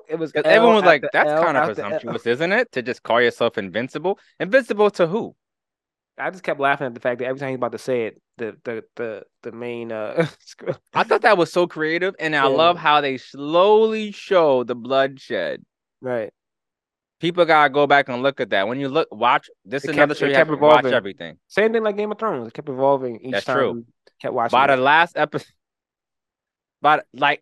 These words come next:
Speaker 2: you, you thought that someone had, like, just spilled their guts on the screen. That was like, you know, I love stuff like that because it, it shows you, like, like, that WandaVision previously on, how they kept changing her voice, and, like, you could tell that she was getting tired 'cause her power was being drained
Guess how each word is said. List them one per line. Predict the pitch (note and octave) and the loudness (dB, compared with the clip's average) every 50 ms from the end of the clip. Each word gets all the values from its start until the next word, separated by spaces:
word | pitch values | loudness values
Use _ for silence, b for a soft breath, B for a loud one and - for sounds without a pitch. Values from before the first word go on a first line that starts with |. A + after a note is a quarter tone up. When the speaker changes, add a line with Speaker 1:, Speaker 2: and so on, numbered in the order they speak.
| _ - | _ -14
Speaker 2:
you, | E3 F3 A#3 B3 - | -10 -8 -8 -8 -10
you | - D#3+ A3+ C#4+ D4+ | -8 -6 -6 -6 -4
thought | D4+ - G#3 G3+ G3+ - - | 0 4 4 4 4 4 2
that | F3 E3 D#3+ D3+ | 2 2 2 0
someone | - - F#3 F3+ F3+ F3 E3+ E3+ | -2 -2 -2 -2 0 0 -2 0
had, | E3+ D#3+ | 0 0
like, | D#3 D#3 D3+ D3+ C#3+ | 2 2 0 0 0
just | C#3+ C3+ - | -4 -8 -8
spilled | - - - D#3+ E3 D#3 | -8 -6 -4 -4 -2 -2
their | D#3 D#3 | -2 -4
guts | C#3+ C3+ C#3 E3+ E3 _ - | -4 -2 -2 -4 -2 _ -6
on | E3+ F3 | -8 -8
the | F3 F3+ | -8 -10
screen. | - - E4+ F#4+ D#4+ D3 C#3 | -12 -14 -14 -12 -10 -6 -4
That | D#3+ F#3+ | -2 0
was | G3 F3+ E3 | -2 0 0
like, | D#3+ D#3 D3+ C#3+ B2 C3 | 2 2 2 2 0 -4
you | D3+ D#3 | -6 -2
know, | D3+ C#3+ C3+ | -2 0 2
I | A#2 C#3+ D#3 | 2 2 2
love | D#3 D3+ E3+ F3 F3+ - | 2 2 2 0 0 -2
stuff | - - C3+ A2 | -4 -6 -6 -4
like | G#2+ | -4
that | G#2+ | -4
because | B2+ C3+ - E3 D3 | -4 -2 -2 0 0
it, | C#3+ B2+ A#2 - | 0 -2 -2 -4
it | C3+ B2 | -6 -6
shows | - - - E3+ F3 G3 G3+ G3+ F#3+ D#3 | -6 -4 -2 2 4 4 4 2 0 -4
you, | A#2 A#2 A2 G#2 G2+ G2 G2 G2 _ _ _ _ _ _ _ _ _ - | -6 -8 -8 -6 -8 -8 -10 -12 _ _ _ _ _ _ _ _ _ -2
like, | A#2 B2+ B2+ B2 - _ _ _ _ _ _ _ _ _ _ _ _ _ | 0 2 2 0 -2 _ _ _ _ _ _ _ _ _ _ _ _ _
like, | B2+ B2+ B2 A2 - | -2 -2 -2 0 0
that | C3+ B2 | 0 0
WandaVision | A2+ A2+ A#2+ B2+ C#3 C#3 C#3 C3+ C#3 C#3+ C3 C3+ A#2 | 0 2 0 0 0 0 -2 -4 -4 -4 -4 -6 -8
previously | - - C3+ C3 B2+ A#2 B2+ A#2 | -6 -6 -6 -4 -6 -6 -8 -8
on, | G#2+ A#2+ B2+ B2+ B2 | -6 -4 -6 -4 0
how | B2+ B2 A#2+ | 2 2 2
they | A2 A2+ | 2 0
kept | G#2+ - - B2 - - | -4 -2 -2 -4 -4 -4
changing | - - A#2 A#2 A#2+ A#2+ A2+ A2 | -10 -10 -8 -8 -6 -6 -6 -4
her | A#2 G#2 | -6 -6
voice, | F2+ F2+ G2 A2 A#2+ B2 A#2+ _ | -6 -4 -4 -2 -2 -4 -6 _
and, | - A2 G#2+ | -12 -8 -4
like, | G#2+ G#2 G2 | -2 -2 -2
you | G2 A2 A#2 | -4 -6 -8
could | - A#2 G2+ | -8 -10 -8
tell | - - A#2+ A2+ A#2 | -6 -2 -2 0 0
that | A2+ G2+ F#2 | 0 0 -2
she | - - A#2+ | -4 -6 -8
was | A2+ G#2+ F#2+ | -8 -8 -6
getting | F2+ A#2 A2 G#2+ G2 F2+ | -4 -4 -4 -4 -6 -8
tired | - - G2+ G2+ G#2+ A2 A2+ A2+ - | -6 -2 -2 0 0 0 -2 -4 -4
'cause | - G#2+ - | -6 -6 -6
her | - G2 | -6 -8
power | - - G#2+ G2+ G2+ | -6 -4 -2 0 0
was | G#2 G2 | 0 -2
being | E2+ G2+ G2 F#2+ F#2 | -6 -10 -12 -12 -12
drained | E2+ F2+ G#2+ A#2 A#2 G#2+ G2 F#2 | -8 -6 -6 -6 -6 -6 -10 -12